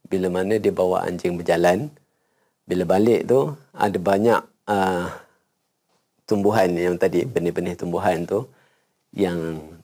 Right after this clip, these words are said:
dinamakan burrs, melekat pada kain dia dan juga pada bulu anjing dia.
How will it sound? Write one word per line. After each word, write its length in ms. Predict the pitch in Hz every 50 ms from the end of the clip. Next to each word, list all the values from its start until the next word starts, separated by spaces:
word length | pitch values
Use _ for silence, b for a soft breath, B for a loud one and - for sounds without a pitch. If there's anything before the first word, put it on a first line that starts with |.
| -
dinamakan 560 | - 98 90 87 85 87 87 - 82 80 82 85
burrs, 480 | 113 110 95 92 110 - - - - _ _ _ _ _ _ _ _ _ _ _
melekat 560 | - 92 92 - - _ - 131 - - - -
pada 240 | 90 85 92 110 -
kain 440 | - - - - 85 85 80 73 78
dia 160 | 87 101 107
dan 160 | - 101 87
juga 280 | 82 82 85 87 87 80
pada 280 | - - 85 80 98 101
bulu 240 | 95 98 82 85
anjing 320 | 78 82 80 - 80 80 73
dia. 160 | - -